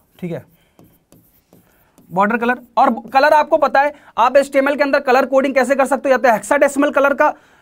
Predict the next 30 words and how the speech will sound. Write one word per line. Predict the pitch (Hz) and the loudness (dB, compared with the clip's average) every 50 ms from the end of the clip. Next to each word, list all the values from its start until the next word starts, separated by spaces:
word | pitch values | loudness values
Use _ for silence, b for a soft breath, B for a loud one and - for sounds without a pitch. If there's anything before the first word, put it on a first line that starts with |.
| b b _ 175 | b b _ -6
जो | 175 254 | -2 0
वैल्यू | 262 269 269 294 294 | 2 2 2 2 0
है | 285 | 0
कलर | 277 277 277 277 285 285 | 0 2 2 2 0 0
की | 254 | 0
वो | 254 254 262 | 0 0 0
पास | 262 277 277 269 | 2 0 0 0
कर | - 285 | 0 -2
दो, | 262 285 | 0 0
या | 311 302 | 0 0
कलर | 302 254 240 247 | 2 2 0 2
का | 233 240 | 2 0
नेम | 233 220 214 208 196 | 0 0 -2 -2 -2
दे | 180 175 | -2 -2
दो। | 160 165 | -4 -6
आप | - - 208 233 233 | -2 0 0 0 2
यहाँ | 240 226 247 | 2 0 0
पे | 240 254 | 0 0
लिख | 226 208 | -2 0
दोगे | 196 240 226 220 214 | 0 0 0 2 2
रेड, | 240 269 262 247 - - _ _ _ _ _ _ _ _ _ _ _ _ _ _ _ _ _ _ _ _ _ _ _ _ _ _ _ | 0 0 -2 -4 -10 -16 _ _ _ _ _ _ _ _ _ _ _ _ _ _ _ _ _ _ _ _ _ _ _ _ _ _ _
ठीक | - 202 180 | -10 -10 -8
है, | 151 120 - b b b b b b b _ | -10 -12 -16 b b b b b b b _
और | - 220 196 | 0 0 2
बॉर्डर | 190 214 220 220 233 | 2 2 2 2 0
सेट | 226 247 226 208 | -2 -2 -4 -2
कर | - 220 208 | -2 -2 -2
दोगे, | 185 202 196 185 202 - - _ _ - | -2 -4 -6 -6 -8 -10 -14 _ _ -2
चाहो | 208 190 185 185 | 0 2 2 2
आप | 185 185 165 | 2 0 0